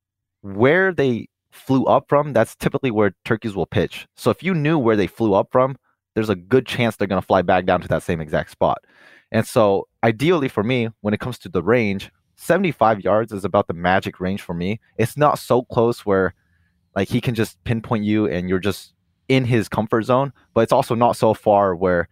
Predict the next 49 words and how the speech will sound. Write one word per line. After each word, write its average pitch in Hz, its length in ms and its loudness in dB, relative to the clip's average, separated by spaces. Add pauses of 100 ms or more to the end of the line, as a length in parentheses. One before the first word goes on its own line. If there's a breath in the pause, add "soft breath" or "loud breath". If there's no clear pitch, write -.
(320)
he 110 180 -6
just 107 220 -2
has 104 320 0
to - 100 -14
feel 101 180 -2
like, 90 200 0
"Oh, 95 80 0
I 87 140 2
gotta 90 180 -2
make 87 180 -4
this - 140 -8
hike - 240 -2
to 85 100 -20
get 82 160 -4
to 73 100 -10
him." 71 80 -12
So 101 240 -4 (200)
seventy-five 143 640 0
to 123 80 0
a 95 40 0
hundred 110 200 0
yards, 92 340 0 (300)
that's 143 180 2
ideally 104 460 0
what 92 240 2
I 90 100 2
would 101 140 -4
set 98 200 0
up. 104 180 0 (240)
And 101 160 -6
how 143 220 2
I 147 120 2
set 123 260 -2
up, 139 160 -2
it, 110 200 -8
it 113 120 -2
really 156 240 -2
depends 110 420 -2
on 104 80 0
the 92 80 -6
terrain. 90 320 -6
'Cause, 87 240 -8
I 90 80 -4
mean, 98 220 -4
dude, 107 160 -4
these 117 160 -6
Merriams, 117 420 -4 (580)
they'll 123 200 4
roost 110 500 0